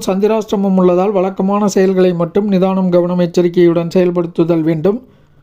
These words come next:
புதிய முயற்சிகள், போட்டிகள், பந்தயங்கள், வாக்குவாதங்களை தவிர்த்தல் வேண்டும். மகரம், உற்சாகம் கூடும், வாழ்க்கை துணைவர் ஆதரவும் உண்டு,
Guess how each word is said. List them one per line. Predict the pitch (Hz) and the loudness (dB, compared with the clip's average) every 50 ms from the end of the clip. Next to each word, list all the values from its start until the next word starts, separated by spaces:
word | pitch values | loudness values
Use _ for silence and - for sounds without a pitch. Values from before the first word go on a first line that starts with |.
| _ _ _ - _ - | _ _ _ -20 _ -8
புதிய | - 202 190 233 233 220 | -4 0 2 2 2 2
முயற்சிகள், | 202 202 202 196 190 - 202 185 190 185 | 2 2 2 2 2 0 0 2 2 2
போட்டிகள், | 185 190 190 175 185 185 185 180 180 | 2 0 0 0 0 0 0 0 0
பந்தயங்கள், | 185 180 175 175 175 175 175 175 180 170 | -2 -2 0 2 2 2 2 2 2 0
வாக்குவாதங்களை | 170 170 170 170 - 175 165 160 165 160 160 160 160 170 208 233 226 | 0 0 -2 -2 0 0 0 0 -2 -4 -4 -2 0 0 0 -2 -2
தவிர்த்தல் | - 165 151 160 151 151 - - 156 151 | -4 -4 -2 -2 -4 -4 -4 -4 -2 -2
வேண்டும். | 147 143 135 139 135 147 147 147 - _ _ _ _ _ _ _ _ _ _ _ _ _ _ - 165 | 0 -2 -2 -2 -2 -4 -6 -6 -8 _ _ _ _ _ _ _ _ _ _ _ _ _ _ -6 -4
மகரம், | 175 180 160 165 165 165 185 - _ _ _ | -2 -2 -2 -2 -4 -6 -10 -12 _ _ _
உற்சாகம் | 180 190 208 185 - - 214 208 185 185 190 180 170 | -2 -2 -2 0 -2 -2 -2 -2 -2 -2 -4 -2 0
கூடும், | 185 170 165 160 160 185 196 - _ - | 0 0 2 0 -2 -4 -8 -10 _ -6
வாழ்க்கை | 156 170 185 190 190 185 - 190 185 175 | -2 -2 0 0 -2 0 -2 -2 -2 0
துணைவர் | - 175 175 175 170 170 170 | 0 0 2 2 2 0 0
ஆதரவும் | 160 165 175 170 170 170 160 160 165 156 | -2 -2 -2 -2 -2 -2 -2 -4 -4 -4
உண்டு, | 147 147 143 143 151 156 - | -4 -4 -2 -2 -2 -4 -4